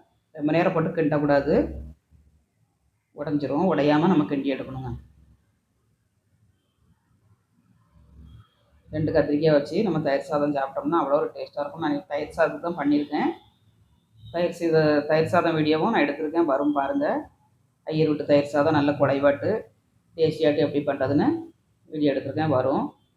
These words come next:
பாருங்க. அதே மாதிரி ஸ்கூலுக்கு போகிற குழந்தைகளுக்கு, ஆஃபீஸ் போகிறவங்களுக்குலாம் லஞ்சு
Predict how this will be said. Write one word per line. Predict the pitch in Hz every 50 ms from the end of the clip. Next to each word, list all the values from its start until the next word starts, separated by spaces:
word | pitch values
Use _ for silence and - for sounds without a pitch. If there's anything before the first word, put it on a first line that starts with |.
| _ _ _ _ _ _ _ _ _ _ _ _ _ _ _ _ _ -
பாருங்க. | 147 139 139 143 143 151 151
அதே | 139 143 143 139
மாதிரி | 131 135 185 247 - - - - - - - - _ _ _ _ _ _ _ _ _
ஸ்கூலுக்கு | _ - 170 160 160 156
போகிற | 151 147 147 143
குழந்தைகளுக்கு, | 143 143 135 135 139 139 151 143
ஆஃபீஸ் | 135 - 143 139 -
போகிறவங்களுக்குலாம் | - 139 135 131 131 127 139 165 196 202 165
லஞ்சு | 139 - - - 143